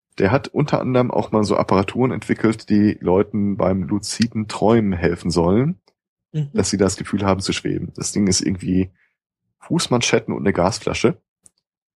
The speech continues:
Speaker 2: <laughs> Das klingt schon mal vielversprechend.
Speaker 1: Ja. Äh, was er auch gemacht hat, ist ein, äh, Domestic Earthquake Generator.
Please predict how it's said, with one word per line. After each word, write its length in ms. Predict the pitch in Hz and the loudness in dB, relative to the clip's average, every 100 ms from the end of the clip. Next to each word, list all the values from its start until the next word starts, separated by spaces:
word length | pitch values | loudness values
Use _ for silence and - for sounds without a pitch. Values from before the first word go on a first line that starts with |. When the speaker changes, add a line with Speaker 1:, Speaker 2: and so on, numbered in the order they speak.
| _ - | _ -2
Speaker 2:
<laughs> 160 | - | 2
Das 220 | 254 240 - | 4 2 0
klingt 220 | 220 202 | 0 2
schon 100 | 160 | 2
mal 100 | 240 | 2
vielversprechend. 800 | 208 185 175 151 - 135 143 143 - | 2 0 -2 -4 -8 -8 -8 -10 -14
Speaker 1:
Ja. 440 | - 85 78 110 - - - - - _ _ - | -4 -2 0 -2 -4 -16 -20 -20 -20 _ _ 0
Äh, 160 | 101 | 2
was 140 | 98 - | 2 4
er 60 | |
auch 120 | 185 180 | 2 2
gemacht 260 | 117 104 | -2 0
hat, 80 | 131 | -2
ist 100 | 120 | -2
ein, 220 | 78 101 98 | -4 -4 -4
äh, 140 | 92 | -4
Domestic 600 | 92 92 - - 135 - | -2 0 -2 0 -2 0
Earthquake 540 | 98 - - - 87 90 | 0 0 -4 0 0 2
Generator. 680 | 95 85 82 85 127 208 | 0 2 2 2 2 0